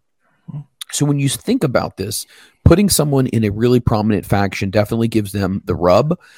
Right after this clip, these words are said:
but it gives them more T V exposure, which means if, if the, if the faction is getting over and hot, that means most likely they're not gonna have you lose because obviously they're gonna keep the, you know, the angle going. So I think it's good for him.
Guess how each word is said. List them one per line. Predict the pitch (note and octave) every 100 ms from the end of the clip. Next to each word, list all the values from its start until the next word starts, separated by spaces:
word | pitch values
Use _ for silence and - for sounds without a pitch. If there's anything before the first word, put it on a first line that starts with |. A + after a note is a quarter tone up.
| - _
but | A2
it | A2
gives | G#2+ G#2+
them | G#2+
more | G2+ G2
T | - G#2+
V | G2+
exposure, | F#2 - - D2+ D#2 A#2+ D#3+ - _ - _
which | A2+ -
means | A#2+ A#2 A2
if, | G#2 - -
if | A#2 - -
the, | G#2 G#2+ G2+ F#2+ F#2+ _ _ _ _ _ _ - - _ _ _ _ _ _ _ -
if | C3
the | -
faction | A2 C3 B2 - B2
is | A2+ G#2+
getting | A2+ G2+
over | F#2 G#2 B2+ A#2+
and | A2
hot, | G2 A#2 A2 A#3+
that | - A#2
means | G#2 G2
most | G2+ F2+
likely | G2 F#2+ C3+
they're | G#2
not | F2+ F#2
gonna | G2+
have | G2 F#2+
you | F#2+ D#2
lose | G2 C#3 B2 C#3
because | - F#2+ A2 G2+
obviously | F#2+ F#2+ F#2 F#2+
they're | F2+
gonna | F2+ F2+ F2+
keep | - G2+ -
the, | F#2 E2+ - - - - - _ -
you | G2+
know, | B1
the | A2 -
angle | A2 G#2+ G#2+
going. | A#2 D3+ A#2 A2 B2+ -
So | - - A2+ G#2
I | A2+
think | - G#3+
it's | D#3+
good | - C3+ C#3
for | - C3+
him. | D3 C#3 D3+ C#3+